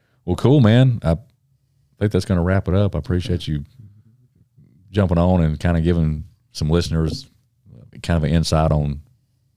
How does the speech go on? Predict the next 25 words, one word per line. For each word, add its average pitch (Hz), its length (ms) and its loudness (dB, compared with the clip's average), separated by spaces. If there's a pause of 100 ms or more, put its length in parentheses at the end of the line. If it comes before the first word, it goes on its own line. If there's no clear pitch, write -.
(120)
what 87 160 0
it's 76 140 -6
like 80 300 0
leaving 85 300 2
the 76 220 0 (960)
comfort 101 400 0
of 87 160 2
a, 80 220 0 (140)
of 78 140 -6
a 78 40 2
job 90 500 2
and 73 320 -6
all 82 180 -2
the, 73 180 -4 (800)
the 87 120 -4
risk 95 480 0
and, 73 360 -6 (180)
you 78 80 -10
know, 73 240 -2 (180)
the, 73 200 -2
it, 78 180 -2 (280)
the 65 100 -14 (300)
perks - 300 -2
too, 117 240 0
advantages 78 680 -2